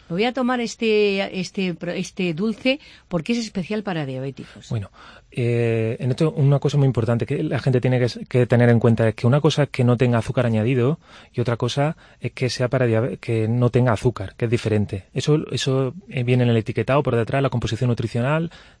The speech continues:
Speaker 2: vienen los hidratos de carbono y da-, y separado de los hidratos de carbono viene el azúcar que contiene el producto. ¿De acuerdo? Y después hay productos para diabéticos que están endulzados con edulcorantes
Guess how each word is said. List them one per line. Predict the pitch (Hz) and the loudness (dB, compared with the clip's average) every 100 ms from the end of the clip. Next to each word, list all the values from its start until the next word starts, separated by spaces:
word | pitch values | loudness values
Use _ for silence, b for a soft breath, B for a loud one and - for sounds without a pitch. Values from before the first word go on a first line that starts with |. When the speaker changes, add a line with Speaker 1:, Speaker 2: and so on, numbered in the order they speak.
| - | -4
Speaker 2:
vienen | 123 123 | 0 4
los | 120 | 4
hidratos | 120 120 120 | 4 2 0
de | |
carbono | 117 117 139 170 | 0 2 2 2
y | 151 | 0
da-, | 123 - | -2 0
y | 131 | -2
separado | - 123 117 135 | 0 2 4 6
de | 135 | 6
los | |
hidratos | 135 131 127 | 4 4 2
de | 123 | 0
carbono | 127 139 151 | 0 0 2
viene | 131 | 2
el | 127 | 2
azúcar | 110 143 139 | 0 0 0
que | 127 | 0
contiene | 117 110 127 | -2 -2 -2
el | 120 | -2
producto. | 104 104 - - _ B B B B _ _ _ | -2 -4 -6 -16 _ B B B B _ _ _
¿De | 107 | -8
acuerdo? | 104 107 98 - | -4 -4 -4 -4
Y | 120 | -2
después | - 135 143 196 - | 0 2 2 0 -4
hay | 120 | 0
productos | 147 156 151 | 2 2 2
para | 151 | 2
diabéticos | 147 151 151 147 | 2 2 0 -2
que | - | -2
están | 120 135 127 - | -4 -4 -4 -6
endulzados | 113 107 101 131 139 156 170 B B B B _ | -6 -4 -4 -2 0 0 -4 B B B B _
con | 139 127 107 - _ _ _ | 2 4 2 -2 _ _ _
edulcorantes | 113 113 - 110 120 127 131 127 131 | 0 0 -2 -2 0 0 0 0 -2